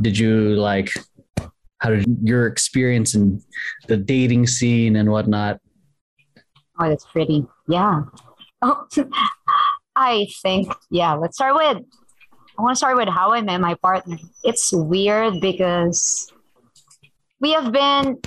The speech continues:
Speaker 2: we've been on the same place, but we never really, like, talked because I was friends with her sister. And then she was,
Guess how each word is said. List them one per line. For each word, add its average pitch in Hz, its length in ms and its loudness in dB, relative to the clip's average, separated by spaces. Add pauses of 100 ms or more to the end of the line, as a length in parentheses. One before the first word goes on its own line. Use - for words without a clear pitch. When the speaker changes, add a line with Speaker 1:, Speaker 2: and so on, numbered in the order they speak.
Speaker 2:
we've 262 160 0
been 320 180 0
on 311 100 2
the 277 80 0
same 254 480 0 (800)
place, 226 540 -2 (640)
but 226 120 0
we 233 100 0
never 220 280 0
really, 208 360 2
like, 180 100 -2
talked - 360 -2 (800)
because 220 160 -10
I 254 80 2
was 285 140 0
friends 233 420 -4
with 202 240 0
her 185 260 0
sister. 165 560 -2 (880)
And 214 340 -2
then 180 460 -2 (180)
she - 300 -2
was, 180 420 0